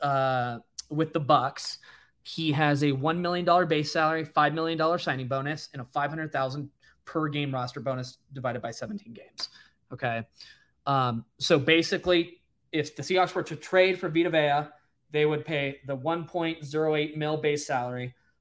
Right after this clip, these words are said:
plus the five hundred K per game roster bonus for a total cap hit of one point five mil. So it's basically everything but the signing bonus, which is, remember, paid by the team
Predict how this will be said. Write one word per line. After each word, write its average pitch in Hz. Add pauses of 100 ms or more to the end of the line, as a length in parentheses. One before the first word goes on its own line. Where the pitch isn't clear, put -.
(120)
plus 151
the 139
five 139
hundred 143
K 123 (180)
per 147
game 131
roster 117
bonus 120
for 135
a -
total 131 (300)
cap 123
hit 123
of 120
one 110
point -
five -
mil. - (200)
So 143
it's 139
basically 170
everything 208 (360)
but 165
the 180
signing 170
bonus, 143
which 147
is, 131
remember, 139
paid 139
by 139
the 131
team 127